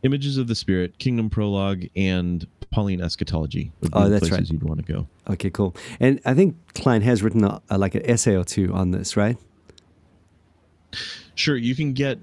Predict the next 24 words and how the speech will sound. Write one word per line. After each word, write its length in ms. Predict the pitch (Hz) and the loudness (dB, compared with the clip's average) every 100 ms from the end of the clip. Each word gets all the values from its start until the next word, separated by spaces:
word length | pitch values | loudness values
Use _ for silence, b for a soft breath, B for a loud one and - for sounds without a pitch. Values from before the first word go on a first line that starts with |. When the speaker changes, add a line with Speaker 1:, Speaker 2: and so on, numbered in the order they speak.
| 95 | -2
Speaker 1:
um, 480 | 113 101 95 92 85 _ _ _ _ - | 0 0 -2 -4 -6 _ _ _ _ -4
where 160 | 117 104 | 0 2
he's 240 | 107 92 | 0 -2
just 280 | - 131 - | 0 -2 -2
talking 340 | - 117 117 | -4 -4 -2
about 280 | 98 95 90 | 0 0 0
the 100 | 92 | -2
realms, 800 | 82 104 107 87 85 80 - - - | 0 0 0 0 -2 -2 -6 -12 -6
um, 340 | 95 85 80 80 - _ _ _ _ - | -2 -2 -4 -8 -16 _ _ _ _ -8
a, 120 | 95 - | -8 -2
a 40 | 101 | 0
bit 220 | 113 117 | 0 0
more 180 | 107 95 | -2 0
in 60 | |
the 120 | 87 | -2
abstract 640 | 92 95 82 - 85 - - | -2 -2 -2 -2 -2 -4 -6
in 280 | 101 98 90 | -2 0 0
his, 600 | 85 95 90 82 80 - b b b b _ _ | 0 0 0 -2 -4 -8 b b b b _ _
um, 540 | 101 90 87 87 82 85 _ _ _ - b b b b b _ _ | 0 0 0 -2 -4 -8 _ _ _ -16 b b b b b _ _
second 640 | - - - 147 - 104 - | -10 -8 -2 -2 0 -2 -2
essay 580 | 92 87 92 85 85 82 | -2 0 0 0 -2 -2
on 560 | 92 92 90 87 82 80 - - | -2 0 0 -2 -4 -6 -10 -12
the 60 | |
framework 560 | - 107 95 90 87 | -2 0 0 -2 -4